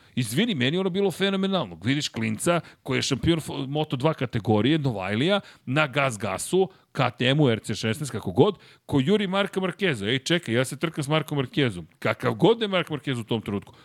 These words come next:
Op, evo ga Luka Marini. Šta to voziš, Luka? Aha, prošlogodišnji Ducati. Fabio Di Giannantonio, šta ti voziš? Prošlogodišnji Ducati. Šta ti voziš? Gas, gas, to jest ovogodišnji K T M, ali sam ja Novajlija.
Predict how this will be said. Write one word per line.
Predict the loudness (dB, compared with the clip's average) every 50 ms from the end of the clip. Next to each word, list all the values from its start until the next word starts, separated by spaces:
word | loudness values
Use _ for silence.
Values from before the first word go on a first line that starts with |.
| -14 _
Op, | 0 0 0 0 0
evo | -2 -2 -2 0
ga | 0
Luka | 0 0 -2 -2 -2 -2
Marini. | -2 -2 -2 -4 -4
Šta | -6 -6 -8 -4
to | -2 0 2
voziš, | 2 2 0 0 -2 -2
Luka? | -2 -2 -2 -2 -4 -6
Aha, | -4 -2 0 0 0 0
prošlogodišnji | -2 -6 -8 -4 0 0 0 0 0 -4 -4 -4
Ducati. | -4 0 2 2 2 2 0 -6 -12 -14 -18 -20 -20 -6 -2
Fabio | 2 2 2 2 0
Di | -2 -2
Giannantonio, | -2 0 0 0 0 0 -2 -2 -2
šta | -2 -2 -2
ti | -2 -2 0
voziš? | 0 0 0 -2 -4
Prošlogodišnji | -6 -4 -4 0 2 2 2 0 0 -4 -6
Ducati. | -4 -2 0 0 0 0 -4 -12 -20 _ _
Šta | -8 -2 -2 -2
ti | 0 0 -2 0
voziš? | 2 0 0 0 -4 -8
Gas, | -8 -6 -4 -4 -4 -4 -4 -2
gas, | -2 -2 -2 -4 -8
to | -10 -10 -12
jest | -8 -6 -4
ovogodišnji | -2 0 2 2 2 0 -2 -6 -8
K | -6 -4 -4 -4
T | -2 -2 -2
M, | -2 -2 -2
ali | -2 -4 -4
sam | -4 -6 -4 -4
ja | -2
Novajlija. | 0 0 2 2 2 2 2 0 0 -2 -4